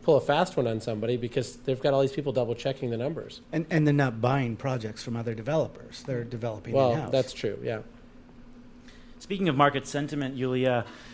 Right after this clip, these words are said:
Speaker 3: w-, uh, is solar a dirty word in the venture capital world? I mean, there's just not that much activity in clean tech. We have seen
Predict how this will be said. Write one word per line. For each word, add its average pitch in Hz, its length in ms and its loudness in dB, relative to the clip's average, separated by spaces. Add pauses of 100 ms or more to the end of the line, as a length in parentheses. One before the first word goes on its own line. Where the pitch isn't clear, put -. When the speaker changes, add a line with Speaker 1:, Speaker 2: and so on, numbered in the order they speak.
(880)
Speaker 3:
w-, 156 320 -4
uh, 151 320 8
is 180 240 6
solar 196 580 4 (220)
a 156 80 -2
dirty 165 320 2
word 185 440 0 (120)
in 156 140 0
the 151 160 0
venture 156 360 0
capital 160 540 -4 (100)
world? 156 400 -2
I 143 60 -2
mean, 123 320 -2 (420)
there's 156 240 4
just 214 240 6
not 147 300 6
that 131 220 6
much 127 200 -2
activity 117 720 -2 (720)
in 127 220 0
clean 117 280 -4
tech. 104 380 -10 (280)
We 139 100 0
have 127 240 4
seen 127 360 2